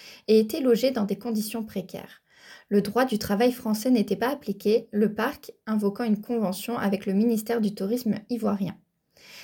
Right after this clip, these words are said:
Ces conditions ont suscité l'indignation de plusieurs associations et syndicats qui ont formé le collectif Non à la réserve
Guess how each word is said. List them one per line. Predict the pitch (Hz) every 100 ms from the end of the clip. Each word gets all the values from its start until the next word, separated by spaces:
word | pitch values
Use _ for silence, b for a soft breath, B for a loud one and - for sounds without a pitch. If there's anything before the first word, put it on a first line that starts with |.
| B
Ces | - 220
conditions | 262 254 - 262
ont | 247
suscité | - 208 202 254 240
l'indignation | 214 233 254 233 208 - 233
de | 202
plusieurs | - - 247 214
associations | 208 208 202 190 - 233
et | 202
syndicats | 202 226 208 208 254
qui | -
ont | 202
formé | - 214 254
le | 220
collectif | 220 220 202 - 262 - B B B
Non | 220 233 262 -
à | 220
la | 202
réserve | 214 208 214 233